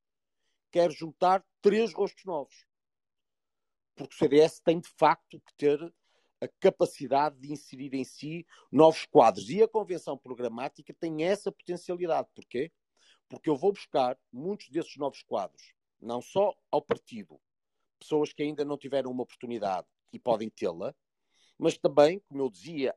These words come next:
há pouco, às universidades, aos hospitais, às empresas, ao setor bancário, às instituições europeias, eh, muitos lugares onde, trabalhando todos os dias, estas pessoas pelo mérito são reconhecidas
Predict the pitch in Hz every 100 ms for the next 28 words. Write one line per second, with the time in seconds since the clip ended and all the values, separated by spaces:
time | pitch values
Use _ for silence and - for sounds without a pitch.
0 | - 127 _ 110 107 - 107 101 104 113
1 | - 135 107 127 120 - _ _ _ _
2 | 107 101 120 - - 104 107 123 95 -
3 | _ _ _ - 104 147 - 104 113 127
4 | 104 85 - _ - 92 - 104 117 139
5 | 151 120 120 117 113 120 120 - 117 117
6 | 110 143 147 131 123 117 98 _ _ -
7 | 117 120 117 120 160 226 - 170 123 110
8 | 135 - _ _ _ _ 151 160 147 139
9 | 131 120 _ _ _ _ _ _ _ -
10 | 165 170 214 226 202 165 - 156 143 120
11 | 151 165 - 175 151 - 160 151 143 113
12 | 101 - 131 - - 139 - - 98 127
13 | 180